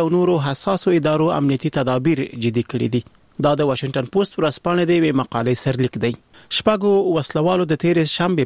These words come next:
په ورځ د پاکستان د پنجاب ایالت په میانوالي کې د هوایي ځواک پر یوې روزنیزې اډې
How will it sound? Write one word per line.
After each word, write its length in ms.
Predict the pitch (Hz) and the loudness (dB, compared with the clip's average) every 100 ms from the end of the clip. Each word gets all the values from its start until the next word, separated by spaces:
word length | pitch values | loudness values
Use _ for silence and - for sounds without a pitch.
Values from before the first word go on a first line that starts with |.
| - | 0
په 20 | 117 | 0
ورځ 340 | 117 - 277 | -2 -4 -4
د 80 | 135 131 | -2 -2
پاکستان 280 | - 156 151 | -2 -2 0
د 120 | 143 | 0
پنجاب 340 | 135 131 165 170 | 0 0 2 2
ایالت 280 | 165 160 - 160 | 2 0 -2 -2
په 160 | 156 147 | 2 2
میانوالي 560 | 143 127 123 127 156 196 | 2 2 2 0 0 0
کې 100 | 196 185 - - - 160 | 0 -2 -8 -20 -4 0
د 100 | 135 | 2
هوایي 320 | 147 165 190 165 | 2 2 0 0
ځواک 260 | 170 165 | 0 0
پر 100 | - 147 | 0 2
یوې 160 | 143 143 135 | 2 2 2
روزنیزې 420 | 127 127 151 151 131 | 2 2 2 2 0
اډې 200 | 127 | 2